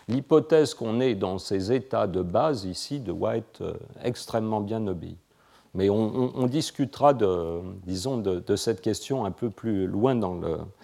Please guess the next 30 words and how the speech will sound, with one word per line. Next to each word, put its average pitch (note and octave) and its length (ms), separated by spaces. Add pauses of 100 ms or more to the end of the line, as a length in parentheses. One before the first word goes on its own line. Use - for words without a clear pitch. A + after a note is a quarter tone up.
(180)
dans G#2+ 100
le G2 160
cours. - 300 (1300)
Donc, C#3+ 280
euh, B2 100
si A3+ 180
on G3 200
se, C3 500 (260)
si D#3 280
on A2+ 400 (140)
se, F2+ 520 (340)
disons, F2+ 600
se - 120
limite C3 440
à - 80
ces G2+ 340
états, A2+ 420
eh G#2+ 60
bien, A#2 420 (100)
euh, A2 100
le G#2+ 120
seul, B2+ 520 (200)
le, A2 160
disons, A#2+ 300
degré D#3 380
de C3+ 100
liberté B2+ 580
dans F#2 200
le F2 160
système, A2+ 640